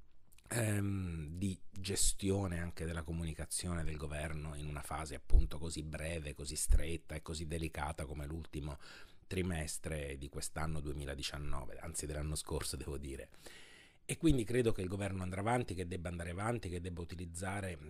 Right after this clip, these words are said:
questo anno duemilaventi per fare delle cose, per mettere delle basi di politiche più ragionate, ehm, più pensate, ehm, capire quali sono effettivamente le priorità. Penso a tutta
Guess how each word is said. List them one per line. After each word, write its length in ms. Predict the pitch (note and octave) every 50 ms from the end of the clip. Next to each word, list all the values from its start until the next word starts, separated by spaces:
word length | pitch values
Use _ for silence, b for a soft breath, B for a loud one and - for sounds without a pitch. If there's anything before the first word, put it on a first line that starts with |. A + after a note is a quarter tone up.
| D2 -
questo 500 | - F2 E2+ - - - - F#2+ F2+ E2+
anno 460 | E2 F2+ F#2 F2+ F2+ F2+ F2 F2 F2
duemilaventi 1200 | F2 F2+ F2+ E2 E2+ F2+ F#2 F2+ F2 F2 E2 E2+ E2+ E2 D#2+ D#2+ D#2+ F2 F#2 F#2 F2+ F2 - -
per 160 | D#2+ E2 D2+
fare 320 | - - - F2 E2+ E2 D#2+
delle 220 | D#2 D#2 D#2+ D#2
cose, 280 | - G2 G#2+ A2 F#2+ D#2+
per 140 | C2+ C#2
mettere 420 | D#2 D#2 D#2 D#2 - - E2 D#2 D#2
delle 220 | D2+ C#2+ D2+ D2+
basi 480 | C#2+ D2+ D2+ D#2+ E2 G2 F2+ - D#2 D2
di 140 | D2+ D#2 -
politiche 560 | - D2+ D2+ D2+ E2 E2 D#2+ - D#2+ F2 D#2+
più 160 | - - E2
ragionate, 880 | - F2+ E2+ D#2+ D2+ D#2 D2 D#2 D#2+ E2 F#2 G2 - - D2+ C#2 C2+ - - - - - - - - - - - - - - - -
ehm, 440 | - B2+ A2 G2 F#2+ F#2+ F2+ F2 D#2+
più 220 | - - - G2+ -
pensate, 880 | - F#2 - - - - - E2+ F#2 A2 G#2 F2 - E2+ D#2 D2+ D2 B B B B B B B -
ehm, 640 | E2+ F2 E2 D#2 D#2+ D2+ D2+ D2+ D#2 D#2 D#2 D#2 -
capire 400 | - G2 D#2+ - F2+ - F2+ F2
quali 180 | - E2+ F2
sono 240 | - - F#2+ F2 F2
effettivamente 720 | E2+ - - - - - F2+ E2+ F2 F#2 F2 E2+ - F2+
le 80 | D#2 D#2
priorità. 720 | - - E2 E2 D#2+ E2 E2 D2+ - - F2+ G2+ G2+ E2+ D2+
Penso 380 | - - D#2+ - - - -
a 60 | - -
tutta 480 | - F#2 E2+ - - E2 D#2+ D#2 D#2+